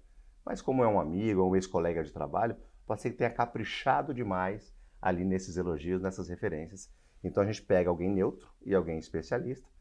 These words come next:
então por isso expert opinion letter, esse, esse expert que é neutro, que nunca teve contato direto com esse nosso cliente, com esse profissional, é quem vai fazer uma carta ali dando o parecer dele com base, né, naqueles documentos todos que nós apresentamos pra esse profissional. Então,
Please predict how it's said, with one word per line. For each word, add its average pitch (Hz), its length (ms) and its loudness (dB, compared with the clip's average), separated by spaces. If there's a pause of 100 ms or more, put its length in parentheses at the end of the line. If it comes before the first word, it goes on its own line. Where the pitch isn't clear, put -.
(140)
então 80 120 -8
por 82 160 -2
isso 78 180 -6
expert 78 520 -4 (340)
opinion 80 440 -4
letter, 101 360 2 (300)
esse, - 340 -8
esse 113 280 -2
expert 101 500 -2 (420)
que 104 100 2
é 95 40 4
neutro, 92 400 0
que - 100 -14
nunca 95 200 -6
teve 85 160 -6
contato 80 380 -8
direto 82 560 -4
com 73 160 -10
esse - 140 -12
nosso 69 160 -12
cliente, 92 280 -6
com 73 160 -8
esse 73 160 -10
profissional, 73 680 -8 (240)
é 87 80 -6
quem 92 140 -2
vai 92 100 4
fazer 87 220 0
uma 90 140 -2
carta 80 500 -2 (280)
ali 78 480 -6
dando 87 400 0
o 90 60 -2
parecer 80 460 -4
dele 85 420 -6 (120)
com 123 260 2
base, 85 520 4 (340)
né, 80 140 -4
naqueles 82 340 -4
documentos 78 420 -6
todos 80 200 -6
que 85 100 -6
nós 85 300 2
apresentamos 76 640 -8
pra 76 180 -6
esse 69 160 -12
profissional. 73 480 -8
Então, 101 280 -4